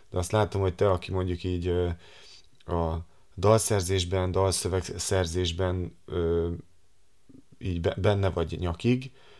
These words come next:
hogy te hogy éled meg, vagy hogy mondjuk a gubancoson éppen mekkorát léptél, és emiatt nagyon dicsérlek is téged a, a saját, mm, lírai egyet felvállalásával, vagy a saját küzdelmeidnek a, a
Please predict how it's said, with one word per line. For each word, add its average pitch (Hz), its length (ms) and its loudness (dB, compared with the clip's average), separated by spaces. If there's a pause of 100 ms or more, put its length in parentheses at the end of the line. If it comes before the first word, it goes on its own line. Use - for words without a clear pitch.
hogy 101 180 0
te 110 140 6
hogy 104 200 6
éled 90 340 2
meg, 113 360 -2 (400)
vagy 87 320 0
hogy 92 120 2
mondjuk 92 320 0
a 90 60 0
gubancoson 87 580 2
éppen 90 300 2
mekkorát 82 500 -2
léptél, 87 440 0
és - 440 -4
emiatt 85 300 -2
nagyon 87 260 -2
dicsérlek 82 480 -4
is 80 160 -2
téged 82 360 -2 (160)
a, 82 120 -6 (920)
a - 100 -8
saját, 87 580 0 (920)
mm, 85 220 -4 (580)
lírai 92 480 2
egyet 85 360 2
felvállalásával, 85 1120 0
vagy 85 140 0
a 87 40 0
saját 85 480 -2
küzdelmeidnek 85 840 -2
a, 82 120 -2 (760)
a 82 160 0